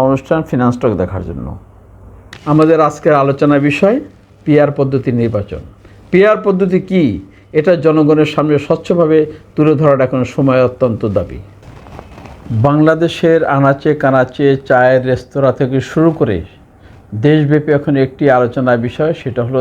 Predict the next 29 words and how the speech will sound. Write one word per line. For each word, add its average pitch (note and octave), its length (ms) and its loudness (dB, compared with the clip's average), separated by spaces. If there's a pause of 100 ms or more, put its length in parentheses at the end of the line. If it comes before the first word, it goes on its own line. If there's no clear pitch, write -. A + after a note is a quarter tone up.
(140)
জাতীয় A2+ 280 -4 (100)
সংসদ G#2+ 260 -6 (100)
নির্বাচন। C#2+ 400 -10 (800)
এই E3+ 100 4 (120)
নির্বাচনের E3 680 2
জন্য E3+ 220 -2 (1160)
বিভিন্ন F3 300 4 (200)
রাজনৈতিক D#3 480 0 (140)
দল C#3 180 4 (640)
তত্ত্বাবধায়ক C#3+ 720 2
সরকারের B2 400 0
উপর B2 140 -2 (100)
চাপ G#2 140 2 (120)
প্রয়োগ B2 300 2
করে C3+ 200 0
আসছে। - 220 -10 (580)
যত D#3 200 0 (180)
দ্রুত D3+ 240 0 (140)
একটি - 220 -10 (140)
সুষ্ঠু - 300 -4 (120)
নির্বাচন D3 460 0 (140)
হবে, F3 200 -2 (580)
জনগণ D3 420 2
তার C#3+ 200 2
ভোটাধিকার D#3 560 0
প্রয়োগ D#3 320 2
করতে D3 280 -2
পারবে, E3+ 260 -2 (520)
রাষ্ট্র C#3+ 300 -2